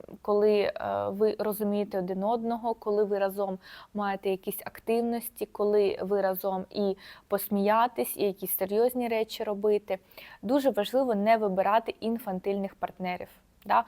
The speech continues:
Тому що двадцять другий аркан — це Блазень все ж таки, да? Тому і партнер вам може зустрітись такий там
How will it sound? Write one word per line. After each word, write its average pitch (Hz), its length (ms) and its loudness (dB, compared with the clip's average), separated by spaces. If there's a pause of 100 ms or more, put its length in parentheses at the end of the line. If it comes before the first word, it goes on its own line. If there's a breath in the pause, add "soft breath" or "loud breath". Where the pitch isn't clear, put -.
(280 loud breath)
Тому 208 220 0
що 202 220 -2
двадцять 208 420 4
другий 214 260 2
аркан — 277 380 2
це 254 60 6
Блазень 262 560 0
все 185 140 -2
ж - 140 -12
таки, - 240 -10
да? 214 260 2
Тому 214 300 -4
і 254 60 -2
партнер 269 400 0
вам 196 140 -2
може 202 240 -2
зустрітись 214 480 -4
такий - 300 -2
там 190 240 -2